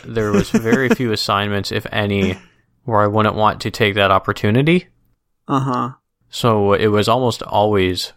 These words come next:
Speaker 1: forgetfulness. And, and there was, you know, there was a brief period, I remember in seventh grade, I was supposed to be doing a Vision twenty-one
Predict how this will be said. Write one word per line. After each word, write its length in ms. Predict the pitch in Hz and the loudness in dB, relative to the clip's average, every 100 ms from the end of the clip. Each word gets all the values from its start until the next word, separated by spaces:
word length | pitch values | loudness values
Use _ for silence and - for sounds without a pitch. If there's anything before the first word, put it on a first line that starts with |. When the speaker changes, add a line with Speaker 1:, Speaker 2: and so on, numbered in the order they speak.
| _ | _
Speaker 1:
forgetfulness. 1120 | - 110 98 98 - 107 101 92 107 - - - - - | -6 -4 0 0 0 -2 0 0 -2 -4 -8 -18 -12 -4
And, 160 | - | -2
and 140 | 208 202 | 0 0
there 100 | 185 | 0
was, 280 | 175 151 175 | 2 0 -2
you 80 | |
know, 140 | 147 151 | -2 -2
there 160 | 160 | 0
was 80 | 160 | -2
a 40 | 143 | -2
brief 260 | 127 123 | -2 -4
period, 260 | - 123 104 | -4 -2 0
I 40 | |
remember 280 | 104 104 101 | 2 0 0
in 80 | 92 | -2
seventh 420 | - 107 98 - | -2 -2 -2 -6
grade, 480 | - 98 98 95 - - _ _ _ | -2 0 2 0 -4 -8 _ _ _
I 140 | - 98 | -4 0
was 160 | 104 | 0
supposed 280 | 110 107 110 | 0 0 0
to 60 | - | 0
be 80 | 110 | 2
doing 220 | 101 98 | 2 0
a 120 | 101 | -2
Vision 300 | 95 104 104 | -2 -4 -4
twenty-one 760 | - 107 98 92 95 98 98 | -4 -2 0 2 2 2 0